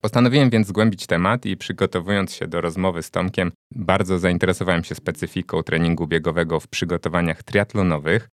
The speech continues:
E, odnalazłem tam dużo takich prawd i elementów uniwersalnych, trochę intrygujących, trochę ciekawych, a przede wszystkim takich, których przeniesienie na trening biegowy może być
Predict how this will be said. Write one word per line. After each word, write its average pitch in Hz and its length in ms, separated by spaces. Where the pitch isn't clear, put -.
E, 90 180
odnalazłem 101 560
tam 98 460
dużo 104 300
takich 92 320
prawd - 480
i 90 200
elementów 92 640
uniwersalnych, 98 960
trochę - 320
intrygujących, 90 840
trochę 87 260
ciekawych, 87 560
a 90 80
przede 98 240
wszystkim 85 340
takich, 190 380
których 131 440
przeniesienie 113 640
na 101 140
trening 98 360
biegowy 92 480
może 90 260
być 82 280